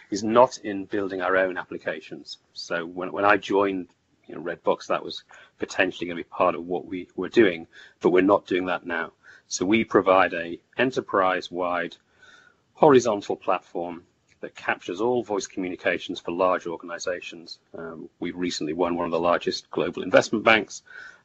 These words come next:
um, and we're now building an ecosystem of applications. So another significant part of, of this year, and then I'll just pause for a second, but another si-, significant part of this year has been our, um, launch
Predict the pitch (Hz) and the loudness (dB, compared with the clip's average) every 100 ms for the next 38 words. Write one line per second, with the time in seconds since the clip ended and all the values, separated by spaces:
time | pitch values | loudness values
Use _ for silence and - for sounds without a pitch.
0 | - 87 85 - _ - 101 95 92 92 | 0 2 2 -4 _ 4 6 6 2 -2
1 | 95 104 95 90 110 98 95 95 87 85 | 0 -2 -2 -4 -2 0 0 -2 -8 -8
2 | 98 92 90 82 - - - 80 76 _ | -8 -2 -2 -2 -4 -6 -6 -8 -8 _
3 | 98 95 - - - - 98 95 - 98 | 2 2 2 -6 -4 4 4 4 4 4
4 | 101 - 90 110 - 101 95 - - 90 | 4 2 -2 -2 -2 -4 -4 -2 2 2
5 | 117 80 - _ 80 90 120 - - 87 | 2 -6 -8 _ -12 -4 -2 -2 -4 -4
6 | 82 85 80 - - 92 85 - 85 - | -4 -6 -10 -14 -8 -6 -6 -8 -10 -6
7 | 87 - 87 90 - _ _ - 101 104 | -8 -6 -2 -2 -2 _ _ 0 4 4
8 | 90 - 101 - - 98 101 - - 101 | 2 -2 -2 -4 -8 -4 -4 -6 0 2
9 | 92 - 139 - - 85 82 _ _ _ | 2 4 2 2 -4 -4 -4 _ _ _
10 | - 87 - 98 95 92 87 90 87 87 | -8 -4 0 0 2 0 0 2 2 0
11 | 87 - 87 87 87 - _ - _ _ | -2 -6 -6 -4 -6 -10 _ -18 _ _
12 | 92 101 95 92 | 2 4 4 2